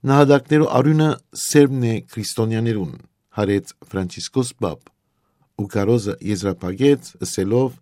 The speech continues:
"Եկեղեցին պետք ունի մարգարեներու, պետք ունի նաև, որ մենք բոլորս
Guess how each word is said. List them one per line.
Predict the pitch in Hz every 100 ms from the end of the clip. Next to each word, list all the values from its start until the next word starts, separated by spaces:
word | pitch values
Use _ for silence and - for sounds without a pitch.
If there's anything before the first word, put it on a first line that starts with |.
| _ _ _ _ _ _ 123
"Եկեղեցին | 120 139 139 123 147 151 - -
պետք | 120 151 - -
ունի | 113 117 113 -
մարգարեներու, | 104 98 - 110 113 117 95 - _ _ _ _ _ _ _ -
պետք | 135 147 -
ունի | 143 139
նաև, | 131 143 143 143 - _ _ _ -
որ | 123 131
մենք | 143 139 _
բոլորս | 127 123 127 123